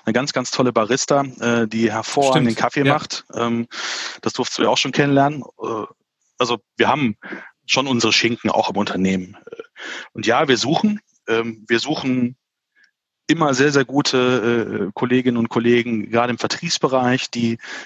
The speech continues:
Speaker 1: die mit dieser Vision nach draußen gehen, die das, äh, den, den Kunden, ähm, vortragen und, äh, ja, die davon überzeugen, mit an Bord dieser Story zu sein,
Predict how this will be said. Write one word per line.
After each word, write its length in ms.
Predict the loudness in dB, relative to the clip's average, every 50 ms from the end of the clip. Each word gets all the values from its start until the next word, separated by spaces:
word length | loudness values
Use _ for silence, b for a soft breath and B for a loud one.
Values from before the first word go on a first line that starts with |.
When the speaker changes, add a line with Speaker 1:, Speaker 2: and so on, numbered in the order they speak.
| B B
Speaker 1:
die 80 | -2 0
mit 160 | 0 0 0
dieser 240 | -2 0 0 0 0
Vision 640 | 0 -4 -4 0 2 2 2 4 4 2 2 2 2
nach 140 | 0 -2 0
draußen 440 | 0 2 2 2 2 2 0 -2 0
gehen, 360 | 2 4 4 4 2 -2 -4 -2
die 80 | 0
das, 360 | 2 2 2 0 -2 -4 -4 -2
äh, 600 | 0 0 0 0 0 -2 -2 -2 -2 -4 -6 -8
den, 320 | -4 -2 -2 0 0 -2 -4
den 120 | -6 -6 -4
Kunden, 480 | 0 0 0 0 -2 -4 -4 -4 -4 -6 B B B B B B B B
ähm, 400 | -2 0 0 -2 -4 -10 -14 -18 _ _ _ -20 -20 -20 -20 -18
vortragen 800 | -6 -2 0 0 0 0 0 2 2 4 4 2 2 0 -2 -2
und, 580 | 0 0 0 0 -2 -4 -4 -6 -6 -4 -4 -4
äh, 280 | -4 -2 -2 -2 -4 -6 _ _ b b b b b b b _ _ _ _ _ _ _ _ _ _ _ _ _ _ _ _ _ _ 0
ja, 260 | 2 2 2 0 -2 _ _ _ _ _ _ _ _ -10 -4
die 80 | 0
davon 220 | 0 0 0 0 0
überzeugen, 760 | 0 0 0 2 2 2 2 2 0 -2 -2 -4 -6 -10 -16 -20 -20 -16 -6
mit 280 | -2 -2 -2 0 0
an 160 | -2 -2 0
Bord 500 | 0 0 0 -2 -4 -8 -8 -10 -10 -8
dieser 280 | -6 -2 0 2 2 2
Story 300 | 2 0 0 0 0 0
zu 100 | -2 0
sein, 460 | 0 2 2 2 2 2 0 -2 -2